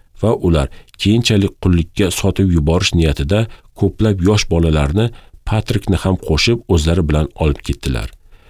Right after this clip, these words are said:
Patrikni Slimishlik dehqonga sotdilar. Keyingi olti yil u cho'chqa boqdi. Patrik masihiy oilada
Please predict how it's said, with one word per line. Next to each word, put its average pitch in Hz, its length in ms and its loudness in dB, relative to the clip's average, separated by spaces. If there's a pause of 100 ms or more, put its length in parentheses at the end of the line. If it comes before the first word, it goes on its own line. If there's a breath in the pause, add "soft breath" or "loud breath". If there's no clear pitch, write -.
(100)
Patrikni 113 580 0
Slimishlik 107 680 2
dehqonga 82 460 0
sotdilar. 67 520 -2 (480 soft breath)
Keyingi 107 480 2
olti 104 340 0
yil 90 300 2
u 104 180 0
cho'chqa - 440 -2
boqdi. 69 380 -4 (300)
Patrik 101 520 -2 (260 loud breath)
masihiy 95 580 0
oilada 98 440 2